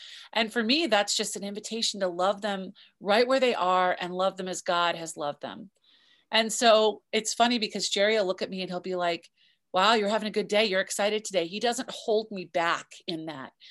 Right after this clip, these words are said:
which is how I know he was the guy for me. You know, he would,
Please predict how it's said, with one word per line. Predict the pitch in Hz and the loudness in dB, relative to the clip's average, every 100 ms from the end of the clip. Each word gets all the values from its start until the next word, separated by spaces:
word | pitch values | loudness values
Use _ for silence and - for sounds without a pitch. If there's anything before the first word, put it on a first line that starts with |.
| - - | -20 -10
which | 240 | -4
is | 269 | 0
how | 285 254 | 2 4
I | 247 | 2
know | 226 214 | 0 0
he | 214 | -4
was | 185 180 | -6 -10
the | |
guy | 175 175 165 | 0 2 2
for | 165 190 | -2 -4
me. | 254 247 - _ - _ - | -4 -4 -10 _ -20 _ -8
You | 190 | 0
know, | 190 | 0
he | 190 226 220 | 0 -4 -2
would, | 220 | -4